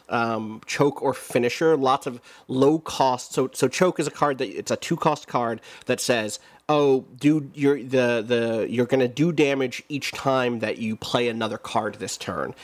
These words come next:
to whichever card you target or which other enemy you targeted with choke. And then finisher gains in strength for each card that you play. And there's some relics that can tie into this and, or, and powers also that can do damage every time you play a card.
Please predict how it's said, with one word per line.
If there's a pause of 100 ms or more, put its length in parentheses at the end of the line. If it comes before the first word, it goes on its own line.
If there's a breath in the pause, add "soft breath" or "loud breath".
(220 loud breath)
to
whichever
card
you
target
or
which
other
enemy
you (140)
targeted
with
choke. (280 loud breath)
And
then
finisher
gains
in
strength
for
each
card
that
you
play. (260 loud breath)
And
there's
some
relics
that
can
tie
into
this
and,
or,
and
powers
also (180 loud breath)
that
can
do
damage
every
time
you
play
a
card.